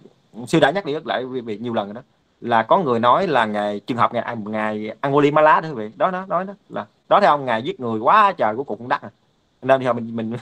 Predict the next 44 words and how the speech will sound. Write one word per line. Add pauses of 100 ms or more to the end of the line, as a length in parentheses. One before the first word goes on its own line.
(160)
<laughs>
bây
giờ
mình
chơi,
chơi
khô
máu
đi,
mình
thoải
mái
đi, (300)
cuối
cùng
thì
nó,
nó
cũng
đắc
à. (540)
Đó. (340)
Thì
cái
tư
tưởng
này
sư
nghĩ
nên, (100)
nếu
mà
ai
có
tư
tưởng
này
hiểu
sai
thì
mình
nên
bỏ
qua.